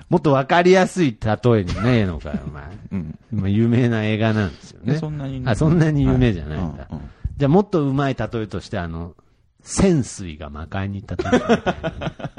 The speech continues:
Speaker 1: <laughs> あ、ごめん、またイエローくんしかわかんないこと言っちゃった。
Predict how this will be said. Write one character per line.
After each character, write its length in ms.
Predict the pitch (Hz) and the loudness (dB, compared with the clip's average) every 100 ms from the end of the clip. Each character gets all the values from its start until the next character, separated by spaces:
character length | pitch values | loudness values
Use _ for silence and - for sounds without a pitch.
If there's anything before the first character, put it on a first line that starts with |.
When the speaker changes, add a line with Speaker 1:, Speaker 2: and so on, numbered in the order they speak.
| - - | -16 -16
Speaker 1:
<laughs> 320 | - 127 147 110 | -4 0 2 0
あ、 60 | |
ご 140 | 110 127 | -2 0
め 60 | |
ん、 20 | |
ま 120 | 123 143 | 0 2
た 60 | |
イ 120 | 175 | 4
エ 80 | 202 | 6
ロ 140 | 208 196 | 6 4
ー 20 | |
く 120 | 208 | 2
ん 40 | |
し 100 | 190 | 0
か 80 | 147 | 0
わ 60 | 127 | 2
か 120 | 143 | 2
ん 20 | |
な 80 | 143 | 2
い 40 | |
こ 60 | 117 | 2
と 60 | 110 | 0
言 80 | |
っ 20 | - | 2
ち 100 | 123 | 2
ゃ 40 | |
っ 80 | - | 2
た。 180 | 98 | -4